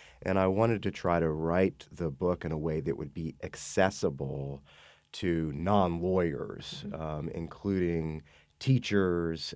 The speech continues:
Speaker 1: and administrators who, again, don't have a background in the law, but I wanted to be able to sort of democratize the law and demystify the law so that people could understand these rights in a very basic way.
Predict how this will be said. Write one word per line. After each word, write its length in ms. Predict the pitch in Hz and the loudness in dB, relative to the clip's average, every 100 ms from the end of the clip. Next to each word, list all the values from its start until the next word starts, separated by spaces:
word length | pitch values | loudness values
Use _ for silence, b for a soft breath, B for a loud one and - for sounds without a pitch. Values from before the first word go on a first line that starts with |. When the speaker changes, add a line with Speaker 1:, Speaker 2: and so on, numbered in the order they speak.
| - | -8
Speaker 1:
and 640 | 82 73 73 73 71 71 - b b b b - | -6 -4 -4 -6 -6 -10 -14 b b b b -8
administrators 1040 | 80 95 120 - - 98 92 87 82 78 | 0 6 6 6 4 4 6 4 2 0
who, 400 | 92 80 78 78 | -4 -2 0 -2
again, 260 | 76 82 73 | -2 -2 4
don't 220 | 104 104 | 4 6
have 180 | 90 80 | 2 0
a 80 | |
background 480 | 76 78 78 80 76 | 0 0 0 -2 -2
in 100 | 69 | -4
the 60 | 71 | -6
law, 460 | 65 78 69 62 69 | -4 -2 -2 -6 -6
but 100 | 78 | -6
I 100 | 78 | -4
wanted 360 | 82 85 85 - | -2 -2 -4 -4
to 100 | 71 | -4
be 180 | 80 | -2
able 220 | 78 76 71 | -2 -4 -6
to 380 | - 71 71 69 B B B | -4 -2 -4 -8 B B B
sort 120 | 90 | -6
of 60 | 78 | -2
democratize 760 | 90 98 120 123 - 101 101 - | 4 8 8 8 4 4 2 2
the 80 | |
law 240 | 87 87 82 | 0 2 0
and 160 | 78 | -2
demystify 680 | 95 92 98 - 101 85 76 | -2 2 2 0 -2 0 0
the 80 | 76 | 0
law 240 | 78 76 | -2 -2
so 160 | - 78 | -4 -4
that 160 | 71 | -4
people 260 | 95 90 80 | -6 -6 -8
could 180 | - - | -8 -8
understand 720 | 87 85 80 - - 82 76 | -4 -4 -4 -4 -4 -2 -2
these 180 | 73 - | -6 -6
rights 380 | 76 69 - - - B B B | -8 -8 -10 -14 -16 B B B
in 100 | 147 | -8
a 20 | |
very 260 | 139 73 76 | -4 -4 -6
basic 420 | 69 71 - 69 | -8 -10 -12 -14
way. 200 | 64 | -14